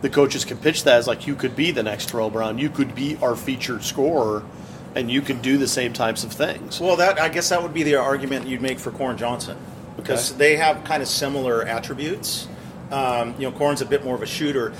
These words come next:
Speaker 2: but he's not an electrifying athlete by any stretch. Um, he's a good three-point shooter, but he's good at getting to the rim. Um,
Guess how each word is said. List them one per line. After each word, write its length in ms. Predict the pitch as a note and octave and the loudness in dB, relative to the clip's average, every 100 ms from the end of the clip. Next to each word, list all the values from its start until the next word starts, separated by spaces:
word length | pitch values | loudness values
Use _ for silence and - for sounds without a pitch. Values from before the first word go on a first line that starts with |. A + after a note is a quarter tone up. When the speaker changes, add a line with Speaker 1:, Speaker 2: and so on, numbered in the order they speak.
| - | -10
Speaker 2:
but 120 | C#3 A#2+ | -6 -2
he's 260 | D#3 D3+ | -2 0
not 280 | D#3 D3+ D3 | 2 2 2
an 80 | C#3 | -2
electrifying 600 | C3+ C#3 C3+ - C3 A#2+ | -2 -2 -4 -4 -4 -2
athlete 400 | B2 A#2+ A#2+ B2+ | -4 -4 -6 -6
by 140 | A2+ A#2+ | -6 -4
any 160 | C3+ | -4
stretch. 580 | A#2+ - A2 B2+ - - - - - B2 | -4 -6 -6 -6 -8 -14 -14 -14 -12 -4
Um, 220 | A#2+ A#2 | -4 -2
he's 160 | A#2 | -6
a 20 | G#2+ | -2
good 140 | C3+ | -2
three-point 420 | - C#3 C#3+ C#3+ | 0 -4 -4 -4
shooter, 260 | - C#3+ D#3 | -4 -4 -2
but 220 | D3 C3 | 0 0
he's 160 | C3 - | -2 -2
good 140 | B2+ | -2
at 60 | B2+ | -2
getting 180 | B2+ B2+ | -4 -2
to 80 | |
the 80 | C3 | -2
rim. 420 | B2 C#3 D#3 F3+ - - - - | -2 -2 -2 -4 -10 -14 -12 -6
Um, 580 | C3 B2+ A#2+ A#2+ A#2 | 0 2 2 0 -2